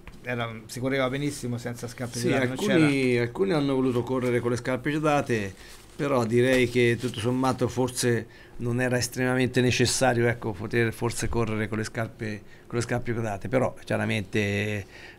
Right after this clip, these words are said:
Speaker 2: eh, oramai
Speaker 1: Sì,
Speaker 2: è,
Speaker 1: qualcuno
Speaker 2: qualcuno
Speaker 1: ci ha
Speaker 2: ha una
Speaker 1: rimesso a correre
Speaker 2: mentalità.
Speaker 1: con le schiave-,
Speaker 2: Eh.
Speaker 1: con le scarpe chiodate, che è stato, sono state tolte le scarpe a Murad,
Speaker 2: Eh, eh,
Speaker 1: quindi
Speaker 2: sì, e apposta dopo lo vedremo nella,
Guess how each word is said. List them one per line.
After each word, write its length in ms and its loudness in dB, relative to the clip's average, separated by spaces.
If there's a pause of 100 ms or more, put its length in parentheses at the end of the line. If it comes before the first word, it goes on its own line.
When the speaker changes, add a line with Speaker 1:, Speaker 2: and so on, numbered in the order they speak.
Speaker 2:
eh, 240 -6
oramai 320 4
Speaker 1:
Sì, 60 2
Speaker 2:
è, 40 0
Speaker 1:
qualcuno 320 4
Speaker 2:
qualcuno 0 -
Speaker 1:
ci 80 6
ha 40 10
Speaker 2:
ha 120 8
una 120 8
Speaker 1:
rimesso 180 6
a 20 2
correre 220 8
Speaker 2:
mentalità. 80 6
Speaker 1:
con 80 6
le 80 4
schiave-, 440 0
Speaker 2:
Eh. 80 -8
Speaker 1:
con 120 0
le 60 2
scarpe 360 -6
chiodate, 380 -4
che 220 -2
è 20 -4
stato, 600 0 (420)
sono 240 -6
state 420 0 (120)
tolte 280 0
le 120 -2
scarpe 600 -4
a 120 -10
Murad, 280 2
Speaker 2:
Eh, 40 4 (380)
eh, 40 -12
Speaker 1:
quindi 180 -4
Speaker 2:
sì, 300 -6
e 60 -10
apposta 300 -4
dopo 120 -4
lo 80 0
vedremo 400 0
nella, 340 -4